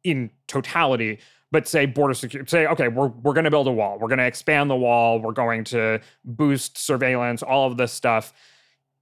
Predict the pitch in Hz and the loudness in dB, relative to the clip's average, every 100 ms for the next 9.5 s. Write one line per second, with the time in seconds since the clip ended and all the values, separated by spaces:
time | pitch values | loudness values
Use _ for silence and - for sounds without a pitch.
0 | _ 165 160 143 120 139 139 196 220 135 | _ 0 2 0 -4 -2 0 2 0 0
1 | 123 123 123 113 120 110 104 - 120 110 | 0 0 -2 -6 -2 -2 -6 -6 -4 -4
2 | 117 120 123 - 123 123 127 - 110 110 | -6 -2 -2 -2 -4 -2 -4 -6 -14 -16
3 | 120 123 196 165 135 120 123 120 117 - | -12 0 2 2 0 -2 -4 -4 -4 -6
4 | _ _ - 151 131 135 120 113 - 127 | _ _ 0 0 0 -2 -2 -2 -4 -6
5 | - 117 117 165 156 131 131 147 139 151 | -6 -8 -6 -4 -4 -2 -2 0 0 -2
6 | - - 185 165 311 311 143 131 110 127 | -6 -6 -6 0 2 2 2 -2 -2 -4
7 | 117 113 113 117 113 113 107 107 - 107 | 0 0 0 -4 -8 -8 -8 -12 -10 -10
8 | 101 107 107 110 104 110 101 - - - | -8 -12 -12 -12 -14 -16 -16 -20 -20 -20
9 | - - - - | -20 -20 -20 -20